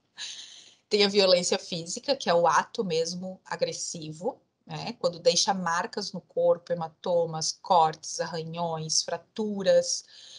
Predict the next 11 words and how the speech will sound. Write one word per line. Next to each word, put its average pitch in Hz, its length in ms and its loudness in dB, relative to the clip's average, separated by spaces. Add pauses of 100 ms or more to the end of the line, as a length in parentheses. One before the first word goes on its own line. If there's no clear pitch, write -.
(320)
Quando 196 240 0
tem 214 280 0
um 208 140 -2
impedimento 190 840 -2
físico 196 760 -4
de 175 140 -6
sair 170 260 0
de - 140 0
casa, 160 580 -2
né? 170 160 -14
Quando 175 240 -10